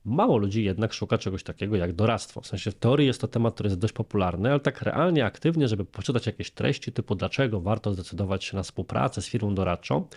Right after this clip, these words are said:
albo czy doradztwo się opłaca, czy działa, ble, ble, ble, no to umówmy się,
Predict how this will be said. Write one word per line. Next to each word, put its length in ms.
albo 280
czy 280
doradztwo 480
się 180
opłaca, 420
czy 160
działa, 560
ble, 180
ble, 160
ble, 280
no 80
to 320
umówmy 300
się, 160